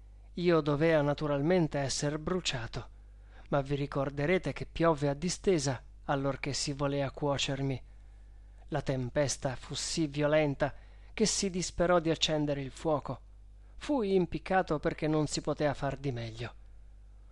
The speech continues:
Un chirurgo comprò il mio corpo e mi condusse a casa sua per notomizzarmi.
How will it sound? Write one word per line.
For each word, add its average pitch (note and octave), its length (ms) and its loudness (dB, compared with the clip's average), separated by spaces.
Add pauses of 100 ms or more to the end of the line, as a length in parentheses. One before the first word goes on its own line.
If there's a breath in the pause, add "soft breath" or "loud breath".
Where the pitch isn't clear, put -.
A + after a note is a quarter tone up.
(160 soft breath)
Un D3+ 140 2
chirurgo E3 580 2
comprò E3 400 2
il D#3+ 80 4
mio D3 160 4
corpo E3 500 2
e F#3+ 140 0
mi D#3 160 2
condusse D3 540 -2
a B2 40 -6
casa D3 300 -2
sua E3+ 380 2
per D3 200 -2
notomizzarmi. C#3 1080 -2